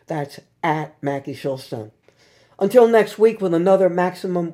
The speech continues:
Wellness podcast, I am Mackie Shilstone,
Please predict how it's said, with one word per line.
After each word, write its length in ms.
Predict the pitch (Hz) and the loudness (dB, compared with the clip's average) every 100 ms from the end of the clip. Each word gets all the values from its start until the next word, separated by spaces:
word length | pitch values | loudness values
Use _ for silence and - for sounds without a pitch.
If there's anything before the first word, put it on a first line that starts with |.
| - | -6
Wellness 380 | 165 160 147 - | -4 -2 -4 -8
podcast, 640 | - 185 175 160 147 - - | -4 -4 -4 -6 -6 -8 -2
I 180 | 180 180 | 0 2
am 260 | 196 196 | 0 0
Mackie 300 | 139 139 156 | -4 -8 -12
Shilstone, 540 | 127 139 135 156 147 | -8 -8 -8 -8 -8